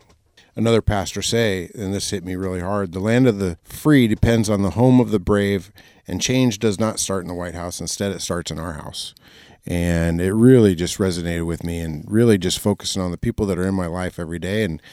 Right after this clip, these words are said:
I have a lot of interactions with customers, and I'd kinda gotten away from, um, spreading the gospel with my customers. I'd relied on some employees to do it,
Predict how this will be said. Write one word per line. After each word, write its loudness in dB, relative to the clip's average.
I -2
have -2
a -8
lot -6
of -6
interactions -2
with -12
customers, 0
and 2
I'd -2
kinda 0
gotten -2
away 0
from, -4
um, -8
spreading 0
the 0
gospel 0
with 2
my 2
customers. 0
I'd 0
relied -4
on -2
some -4
employees -4
to -8
do 0
it, -2